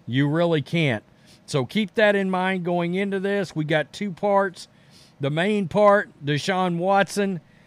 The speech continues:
Before we get to that, very quickly, if I'm, if I am a Cleveland Browns fan, this makes me very nervous. But this report just came out,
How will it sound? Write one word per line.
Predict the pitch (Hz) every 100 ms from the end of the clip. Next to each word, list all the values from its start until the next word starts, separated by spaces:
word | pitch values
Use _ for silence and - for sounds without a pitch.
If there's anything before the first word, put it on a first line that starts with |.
| _ -
Before | 139 135 196 202
we | 202
get | 175 190 208
to | - 196
that, | 190 196 196 185 143 - _ _ _ -
very | 117 180 202 190
quickly, | - 220 214 170 180 180
if | 170 147
I'm, | 170 185 190 151 - _ _
if | 120 107 113
I | 143 196
am | 196 151 185 185 175 170 135 _ _ _ _ _
a | 127
Cleveland | - 214 202 185
Browns | 175 180 175 -
fan, | 165 165 165
this | 147 135
makes | 175 170 165
me | 165
very | 135 170 175 170
nervous. | 160 156 127 113 - - _ _ - - - _ _ -
But | 139 -
this | 208 190
report | 190 156 202 214 208 151
just | 180 -
came | 202 185 175
out, | 190 202 196